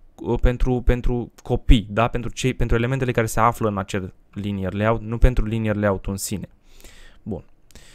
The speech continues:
L-am pus la jumătate. Ce va trebui acum să facem? Va trebui să adăugăm și un buton.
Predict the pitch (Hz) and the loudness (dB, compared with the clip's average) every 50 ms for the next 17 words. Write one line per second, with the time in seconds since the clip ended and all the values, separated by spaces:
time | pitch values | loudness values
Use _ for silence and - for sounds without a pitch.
0 | - - - - - - 190 175 160 160 147 139 127 117 113 123 127 147 - 180 | -20 -20 -20 -20 -8 -4 0 2 2 2 4 4 2 2 2 0 -2 0 2 2
1 | 175 - 165 165 156 156 - - - - - - - _ - - - - 170 165 | 2 2 0 -2 -4 -6 -12 -18 -20 -20 -20 -20 -20 _ -20 -12 -4 0 2 2
2 | 147 143 139 139 131 - - 135 127 - - 127 123 120 123 120 117 110 107 - | 2 2 2 0 0 0 -2 -4 -4 -4 -4 -4 -4 -4 -4 -4 -4 -4 -4 -4
3 | 110 107 - 101 101 104 98 98 104 101 92 - - - - 107 98 92 87 85 | -6 -6 -6 -4 -4 -4 -4 -4 -4 -6 -6 -6 -6 -4 -4 -4 -4 -4 -6 -8
4 | 92 - - 175 196 196 185 | -6 -2 0 0 0 0 -2